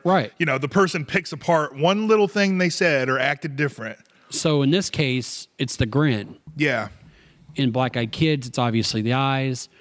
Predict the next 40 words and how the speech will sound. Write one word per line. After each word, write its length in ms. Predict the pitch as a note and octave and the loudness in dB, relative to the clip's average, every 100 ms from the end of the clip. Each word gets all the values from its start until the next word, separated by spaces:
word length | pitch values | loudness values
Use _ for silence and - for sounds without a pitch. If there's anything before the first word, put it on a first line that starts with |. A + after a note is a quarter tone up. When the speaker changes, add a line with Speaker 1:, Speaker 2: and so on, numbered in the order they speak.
| - _ _ _ | -20 _ _ _
Speaker 1:
Um, 580 | C3 A#2 G#2+ G2 - - _ _ - | -4 -2 -2 -6 -12 -18 _ _ -4
and, 180 | C#3+ B2+ | -4 -2
and, 160 | - D#3 | 0 2
it, 180 | D3+ - | 2 0
and, 160 | D#3+ D#3 | 0 0
it, 120 | D3+ | 0
and 120 | D3+ E3 | 2 2
that 140 | E3 | 2
goes, 420 | E3+ E3 D3+ - D#3 | 2 4 2 -2 -2
I 60 | |
mean, 140 | C#3 C3+ | 0 0
even 420 | E3 F#3 F3+ D3+ - - | 0 0 0 -2 -6 -2
with 160 | D3+ | -2
Speaker 2:
Isn't 60 | - | -2
that 180 | A3+ G3 | -6 -4
called, 300 | F#3+ F#3 D#3 | -2 0 2
like, 160 | C#3+ - _ - | 0 -2 _ -2
Uncanny 500 | D3 E3 D3 D#3 D3 | -2 -2 -2 0 0
Valley 480 | C#3+ C#3 C#3+ C#3+ C#3+ | 0 0 0 0 0
or 100 | C#3 | 0
something 300 | D3+ C3+ C#3+ | -2 -4 -2
like 200 | C#3 D3 | -2 0
that? 320 | C#3 C3+ - - | 0 0 -2 -6
Speaker 1:
I 160 | A2+ | -6
can't 260 | G#2 A2 G#2+ | -6 -8 -10
remember. 480 | A2 G2+ G2+ G#2+ A2 _ - | -8 -8 -6 -8 -10 _ 0
There's, 280 | E3+ D#3 | 2 2
there 200 | - E3+ | 0 4
Speaker 2:
Where 160 | E3+ D#3+ | 4 2
everything 480 | E3 G#3+ G#3+ G#3 F#3+ | 0 -2 -2 0 2
is, 280 | D3 - - _ _ | 0 -4 -16 _ _
they 140 | D#3+ F#3 | -2 2
use 180 | A3 F3 | 2 0
this 160 | E3 | 0
in 100 | D3+ | 0
animation. 680 | D#3+ D3 B2+ C#3 - E3 E3 - | 0 -2 -2 -4 -2 -2 -2 -2
Speaker 1:
Mm-hmm. 280 | B2+ A2 A2+ - _ _ _ _ - | -2 0 -4 -8 _ _ _ _ -4
Speaker 2:
Everything 420 | A3 A3+ G#3 F#3 | -2 0 0 2
looks 220 | F3 - | 0 0
realistic 640 | E3 D#3+ E3+ - F#3 - | 0 2 2 0 -2 -4